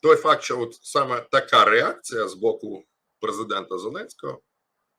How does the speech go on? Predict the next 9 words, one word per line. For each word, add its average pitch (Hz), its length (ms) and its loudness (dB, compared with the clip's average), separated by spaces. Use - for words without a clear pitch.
мене 220 220 0
не 214 80 0
дивує. 165 380 -6
А, 120 440 -2
приблизно 143 640 0
два, 120 360 0
три-чотири 190 640 0
дні 127 180 -4
тому, 180 460 -2